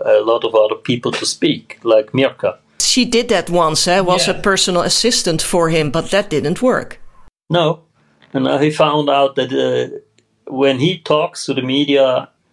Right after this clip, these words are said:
Speaker 1: he can control the things. When others do, it's little, uh, you know, it's a risk that the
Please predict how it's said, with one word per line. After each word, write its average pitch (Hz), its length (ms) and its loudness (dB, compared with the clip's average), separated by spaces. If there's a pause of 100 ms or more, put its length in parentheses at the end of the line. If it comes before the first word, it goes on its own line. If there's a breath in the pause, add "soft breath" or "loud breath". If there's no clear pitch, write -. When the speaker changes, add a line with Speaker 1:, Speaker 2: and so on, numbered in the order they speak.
Speaker 1:
he 139 160 -2
can 117 340 -4
control 110 500 0
the 143 100 0
things. 156 580 -2 (560 soft breath)
When 117 180 -2
others 139 600 -2 (400)
do, 156 520 2 (560)
it's - 520 -4 (680)
little, 135 420 2
uh, 117 920 4
you 117 160 -4
know, 131 160 0
it's 127 180 -2
a 131 80 2
risk 147 320 0
that 107 200 -2
the 107 280 0